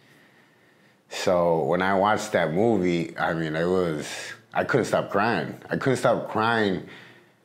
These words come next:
because I started to feel something. Something was, like, moving <laughs> around in here, and I just didn't know what it was.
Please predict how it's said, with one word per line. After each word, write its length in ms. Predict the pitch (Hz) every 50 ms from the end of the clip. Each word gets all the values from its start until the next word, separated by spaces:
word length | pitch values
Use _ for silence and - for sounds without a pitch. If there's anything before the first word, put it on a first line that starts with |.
| _ _ _ _ _
because 420 | 101 85 - - 107 95 90 85
I 160 | 85 76 87
started 500 | 85 - - - - 98 101 104 101 104
to 120 | - - 90
feel 680 | - - - - 107 104 104 101 92 87 80 - - - -
something. 840 | - - - - - - - 107 120 135 135 - - - - - - - - - - _ _ _ - - _ _ _ _ _ _ _ _ _ _ _ _ _ _
Something 500 | - - - 127 135 135 135 110 90 85
was, 200 | 80 80 76 78
like, 180 | 82 73 73
moving 320 | 76 82 90 87 85 82 80
<laughs> 40 |
around 300 | 78 78 87 101 - -
in 140 | 117 101 87
here, 240 | - - 127 110 110
and 340 | 107 101 101 95 85 71 - - - - - - - - - - - - _
I 120 | - 87 87
just 300 | 82 82 90 76 - -
didn't 220 | 104 92 90 87
know 140 | 92 90 87
what 140 | 80 78 78
it 80 | 69
was. 400 | 73 92 104 104 85 76 - -